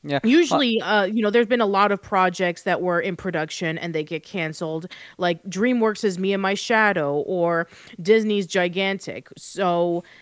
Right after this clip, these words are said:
Speaker 2: the fact that this is actually going to be coming out, out of, like, cancellation is a miracle.
Speaker 1: You know what? I just look at this movie and I just say to Disney, "Look,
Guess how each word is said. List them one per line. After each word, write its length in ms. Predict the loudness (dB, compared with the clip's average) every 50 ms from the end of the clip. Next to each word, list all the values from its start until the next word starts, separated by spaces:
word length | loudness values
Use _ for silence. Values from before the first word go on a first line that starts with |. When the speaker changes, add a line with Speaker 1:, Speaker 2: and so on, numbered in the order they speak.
| -20 _
Speaker 2:
the 140 | -6 -4 0
fact 280 | 4 6 6 6 4
that 280 | 2 2 0 0 0 4
this 260 | 4 6 6 4 0 -4
is 220 | -6 -6 -6 -6 -4 -2
actually 400 | 0 0 0 0 -4 -4 -4 -2
going 260 | -2 0 -2 -2 -2 -4
to 100 | -6 -6
be 140 | -6 -8
coming 340 | -8 -8 -6 -6 -4 -2 0
out, 520 | 2 2 4 2 2 0 -4 -8 -10 -14 -18 -20 -20 -20 -20 -14 _ 0
out 200 | 2 2 4 2
of, 160 | 0 -2 -2
like, 240 | -2 0 0 -2 -4 _ _ _ _ _
cancellation 1000 | -6 -2 0 0 0 0 -2 -2 0 0 0 -2 -4 -6 -6 -6 -6 -6 -6 -8 -6 -4
is 120 | -4 -2
a 60 | -2 -2
miracle. 520 | -2 -2 -2 -2 -2 -4 -8 -14 -20 -20 -20 -16 -6
Speaker 1:
You 140 | 0 2 4
know 140 | 6 8 10
what? 160 | 10 10 10
I 160 | 10 10 8 8
just 140 | 6 4
look 180 | 4 4 4 6
at 60 | 6
this 100 | 4 4
movie 300 | 6 6 6 6 6 6
and 80 | 6 6
I 100 | 4 4
just 220 | 2 0 0 2
say 180 | 4 4 4 4
to 140 | 2 0 2
Disney, 280 | 2 2 2 2 2
"Look, 280 | 6 6 6 6 6